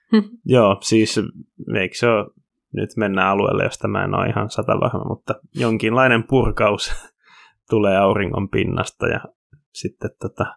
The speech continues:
Speaker 2: mi-, mitä partikkeleita, protoneja, neutroneja, elektroneja
Speaker 1: Mm.
Speaker 2: sieltä syöksyy avaruuteen ja sitten kun ne osuu ilmakehässä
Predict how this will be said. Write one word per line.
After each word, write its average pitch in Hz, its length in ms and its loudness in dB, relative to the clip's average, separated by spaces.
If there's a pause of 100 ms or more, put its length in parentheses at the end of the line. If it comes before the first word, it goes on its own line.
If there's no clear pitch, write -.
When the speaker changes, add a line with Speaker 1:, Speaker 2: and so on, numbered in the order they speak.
(1300)
Speaker 2:
mi-, 120 400 0
mitä 117 300 4
partikkeleita, 107 800 0
protoneja, 110 580 2
neutroneja, 104 640 -2 (300)
elektroneja 101 640 -2
Speaker 1:
Mm. - 60 -4
Speaker 2:
sieltä - 340 -2 (720)
syöksyy 104 600 2
avaruuteen 110 680 0
ja 117 60 -6
sitten - 300 -14 (100)
kun 101 100 -6
ne 95 120 -6
osuu - 480 -4 (440)
ilmakehässä 104 840 2